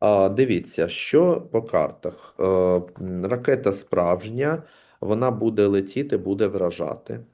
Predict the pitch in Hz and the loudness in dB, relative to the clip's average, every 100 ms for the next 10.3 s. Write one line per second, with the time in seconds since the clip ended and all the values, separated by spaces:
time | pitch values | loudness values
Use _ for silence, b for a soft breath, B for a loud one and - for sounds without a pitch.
0 | _ B B B B 98 98 95 113 113 | _ B B B B 2 2 4 0 4
1 | 160 143 131 117 113 - 143 147 117 113 | 2 4 2 2 -2 2 0 0 -2 -4
2 | - - - 107 104 104 117 123 123 95 | -6 -10 -2 0 2 0 -2 -4 -4 -4
3 | 95 - - 107 - 101 101 95 101 - | -6 -4 2 4 4 -2 -2 -2 -6 -4
4 | - 98 90 90 90 87 87 92 87 85 | 0 2 2 2 2 0 0 -2 -2 -6
5 | - 90 87 82 80 80 78 - 73 69 | -2 -2 0 -4 -2 -4 -6 -6 -4 -4
6 | - - - 95 127 175 B B B B | -6 -6 -4 -2 -2 -4 B B B B
7 | 131 160 104 - 110 120 92 90 98 90 | -2 0 0 0 2 2 0 -2 0 0
8 | - - 85 85 82 82 - 90 85 - | -2 -2 0 0 -2 -4 0 0 -2 -4
9 | 76 - - - - - - - - 87 | -6 -6 -10 -12 -12 -14 -14 -12 -2 -2
10 | 82 78 73 | -2 -4 -4